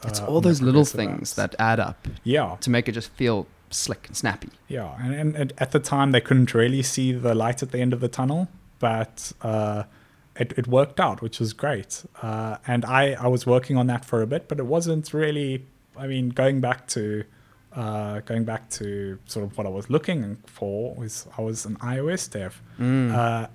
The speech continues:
Speaker 2: and it wasn't really, uh, my cup of tea. So I decided, I just, uh, spoke to, to my boss, Brad, and I said, "Hey, like, I'm keen to move on to some I O S stuff." Uh, and he's like,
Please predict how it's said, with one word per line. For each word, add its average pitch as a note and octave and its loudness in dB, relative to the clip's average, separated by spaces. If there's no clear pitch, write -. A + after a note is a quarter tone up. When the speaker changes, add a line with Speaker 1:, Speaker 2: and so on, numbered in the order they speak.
Speaker 2:
and A2 -2
it - -6
wasn't B2+ 4
really, A#2 -2
uh, A2 -4
my A#2 0
cup - -6
of B2 -4
tea. F3 -2
So A#2 0
I A#2 -2
decided, A#2 -2
I A2 -4
just, - -14
uh, A2 -2
spoke - -6
to, A2 -2
to A#2 -6
my G#2 -2
boss, A#2 -4
Brad, F#3 0
and D3+ -4
I - -4
said, - -10
"Hey, C3 0
like, G#2 -4
I'm A#2 -2
keen A#2 -2
to B2+ -6
move A2 -2
on A#2+ -2
to C3+ -8
some D3+ -6
I E3 -2
O F#2 -2
S - -4
stuff." - -6
Uh, B2 0
and C#3 0
he's C#3 0
like, C#3+ -2